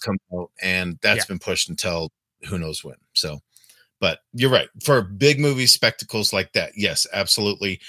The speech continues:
Speaker 1: Nothing that connects the universe and all that, but
Speaker 2: Well, speaking
Speaker 1: Wonder
Speaker 2: of
Speaker 1: Woman,
Speaker 2: Marvel,
Speaker 1: fucking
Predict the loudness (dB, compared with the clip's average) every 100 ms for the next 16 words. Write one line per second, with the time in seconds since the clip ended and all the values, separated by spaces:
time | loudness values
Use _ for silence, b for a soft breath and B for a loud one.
0 | B B 2 2 2 0 0 -2 -4 -2
1 | -2 -2 -2 -2 -4 -4 -4 -6 -8 -10
2 | -12 -12 -2 -2 -2 _ _ _ _ _
3 | _ _ _ -6 0 2 4 2 0 0
4 | -2 -6 -12 _ _ _ _ _ _ _
5 | _ -10 -10